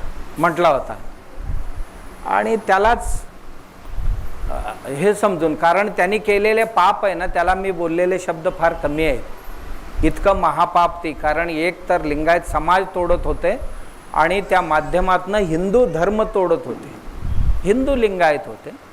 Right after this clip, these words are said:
हिंदू धर्म क्षीण करायचा यांचा एकूण हेतू. दोन हजार अठरामध्ये एकदा प्रयत्न केले होते, त्याही वेळी मीच एका टीव्हीला आणि पेपरला मुलाखत देऊन ते हाणून पाडलेले होतो.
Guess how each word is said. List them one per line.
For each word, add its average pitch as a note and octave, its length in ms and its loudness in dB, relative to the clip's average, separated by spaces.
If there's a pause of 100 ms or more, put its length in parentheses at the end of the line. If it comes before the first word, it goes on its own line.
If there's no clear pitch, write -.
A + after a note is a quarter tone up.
(400)
हिंदू A3+ 380 4
धर्म G#3+ 380 0
क्षीण A#3+ 560 0
करायचा F#3+ 420 2
यांचा F#3 320 -4
एकूण F#3 440 -2
हेतू. D3 360 -4 (500)
दोन F3+ 320 2
हजार F#3+ 300 4
अठरामध्ये G3+ 800 2
एकदा G3 200 0
प्रयत्न F3+ 520 0
केले E3+ 280 -2
होते, F3 280 0
त्याही G3+ 600 2
वेळी G#3 320 2
मीच G3+ 420 -2 (520)
एका C#3+ 240 2
टीव्हीला F3 500 0
आणि F#3+ 180 0
पेपरला F3 520 -2
मुलाखत E3 580 0
देऊन F3+ 240 -2
ते G#3+ 120 0
हाणून D#3+ 360 0
पाडलेले C#3+ 500 0
होतो. - 300 -6